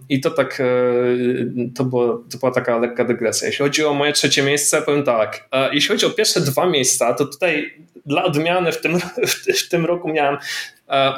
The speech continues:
bardzo łatwe zadanie, ale jeśli chodzi o trzecie miejsce, to tutaj miałem potężną zagwozdkę.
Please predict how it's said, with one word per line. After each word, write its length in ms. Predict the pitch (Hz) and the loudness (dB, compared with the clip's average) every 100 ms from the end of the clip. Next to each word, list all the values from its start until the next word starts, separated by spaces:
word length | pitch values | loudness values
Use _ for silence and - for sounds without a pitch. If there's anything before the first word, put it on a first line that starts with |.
| 135 | -2
bardzo 240 | 196 175 | 0 2
łatwe 280 | 180 180 127 | 0 0 0
zadanie, 420 | 117 110 110 123 | 2 2 2 2
ale 80 | 135 | 2
jeśli 200 | 127 147 | 0 0
chodzi 160 | 147 131 | 2 0
o 80 | |
trzecie 360 | 127 - 170 139 | 0 0 2 2
miejsce, 400 | 123 117 - 135 | 2 2 0 -2
to 140 | 135 | -2
tutaj 300 | 131 135 135 | -2 -2 0
miałem 440 | 131 131 127 127 131 | 0 2 0 -2 -6
potężną 440 | - - 131 127 120 | -6 -2 -2 0 0
zagwozdkę. 680 | 120 113 113 - - 104 | -2 0 -2 -2 -2 -2